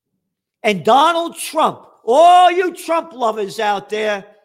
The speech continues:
he promised he was gonna release the documents of the J F K assassination. Fuck you! I'm Donald Trump. I'm full of shit. "I'm gonna build a wall."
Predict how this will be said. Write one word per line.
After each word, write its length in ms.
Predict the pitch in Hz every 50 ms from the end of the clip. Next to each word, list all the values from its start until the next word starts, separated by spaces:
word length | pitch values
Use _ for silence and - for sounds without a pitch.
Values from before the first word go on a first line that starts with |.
| _ _ _ _ _ _ _
he 160 | - - 330
promised 640 | 320 - - 277 294 302 294 285 269 240 214 - -
he 120 | 247 262
was 180 | 262 262 220 180
gonna 240 | 262 247 247 240 226
release 480 | 233 233 233 226 240 247 247 - -
the 120 | - 196 165
documents 680 | 135 208 220 233 233 233 202 190 156 160 160 - -
of 80 | 170 175
the 80 | 165
J 220 | 151 127 175 196 196
F 160 | 180 - -
K 140 | 185 180 185
assassination. 1000 | 180 - - 180 175 170 160 - - 165 175 196 214 220 - - 220 226 208 196 _ _ _ _ _ _ _ -
Fuck 640 | - - - - - - 403 392 359 - - - 330
you! 520 | 349 339 330 320 294 269 233 190 - - - - _ _ _ _
I'm 440 | - 392 403 392 381 381 370 311 -
Donald 500 | - 359 359 359 370 359 349 349 330 -
Trump. 480 | - - - 320 349 320 294 - - - _ _ _ -
I'm 360 | - 392 403 392 370 370 359
full 500 | - - - - - - 403 339 320 339
of 140 | 320 285 -
shit. 480 | - - - - - - 330 339 226 - - _ _ _ _ _ _ _ _
"I'm 140 | 120 143 160
gonna 260 | 139 156 175 180 185
build 300 | 160 208 233 247 247 269
a 40 | 302
wall." 760 | 294 359 370 370 359 339 320 277 240 214 175 151 135 120 -